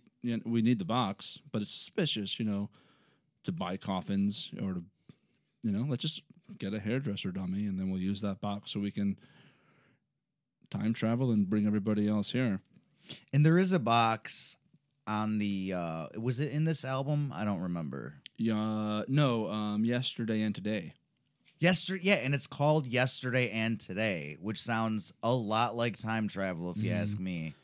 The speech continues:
Speaker 3: I
Speaker 2: And who,
Speaker 3: heard
Speaker 2: isn't
Speaker 3: I
Speaker 2: someone sitting in the box?
Speaker 1: I think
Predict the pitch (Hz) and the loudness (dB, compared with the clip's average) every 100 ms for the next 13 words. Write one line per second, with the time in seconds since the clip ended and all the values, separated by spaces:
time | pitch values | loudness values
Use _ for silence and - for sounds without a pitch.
0 | _ _ _ - 135 185 190 147 185 135 | _ _ _ 4 6 6 6 4 4 4
1 | 165 160 165 156 - 131 143 147 110 127 | 4 6 6 4 2 0 2 2 0 0
2 | 110 87 98 135 165 - - - _ _ | -2 -2 0 -2 -4 -8 -12 -14 _ _
3 | _ _ _ 143 117 | _ _ _ -6 -6